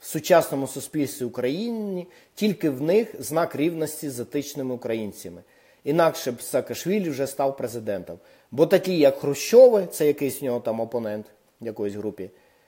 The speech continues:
е, «ці багато людей за собою уводять». Я його перепитую:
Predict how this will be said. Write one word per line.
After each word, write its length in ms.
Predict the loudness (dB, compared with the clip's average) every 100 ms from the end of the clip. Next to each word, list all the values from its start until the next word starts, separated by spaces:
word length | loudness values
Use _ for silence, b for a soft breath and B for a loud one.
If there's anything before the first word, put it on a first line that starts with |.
| b b _
е, 120 | -6
«ці 220 | -2 0 6
багато 440 | 8 8 6 4
людей 340 | 2 6 4
за 120 | 4 -2
собою 500 | -6 -2 0 0 -2
уводять». 540 | -4 -6 -6 -12 -18 _ _ _ _ _ _ _ _ _ _ _ _ _ _ _ _ _ _ _ _ _ _ _ _ _ _ _
Я 140 | 2 6
його 220 | 6 6
перепитую: 600 | 2 0 2 0 0 -6